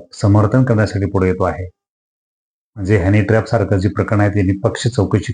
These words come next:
करून, काटेकोर कोणी चौकशी करून जे सत्य आहे, तथ्य आहे, ते समोर आलं पाहिजे आणि पारदर्शीपणे लोकांसमोर ते मांडलं गेलं,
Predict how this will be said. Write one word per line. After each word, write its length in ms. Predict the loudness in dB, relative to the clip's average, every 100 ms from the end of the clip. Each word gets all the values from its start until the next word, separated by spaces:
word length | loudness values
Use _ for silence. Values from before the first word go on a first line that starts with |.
| -4
करून, 200 | -4 -4 -8 -20 -20 _
काटेकोर 480 | -4 2 2 2 0
कोणी 340 | 0 2 2
चौकशी 400 | 2 0 0 -2
करून 320 | -2 0 0 -2 -10 _ -8
जे 120 | -4
सत्य 440 | -2 -2 -4 0 0
आहे, 300 | 2 0 0
तथ्य 420 | -2 -4 0 2
आहे, 160 | 2 0
ते 120 | -2
समोर 280 | 0 2 2
आलं 180 | 2
पाहिजे 420 | 0 -2 -2 -6 -8 _ _ _ _ -8
आणि 100 | -6
पारदर्शीपणे 720 | 0 0 2 0 0 0 2 2
लोकांसमोर 500 | 2 -2 0 -2 0
ते 120 | 2
मांडलं 320 | 2 2 2
गेलं, 300 | 2 2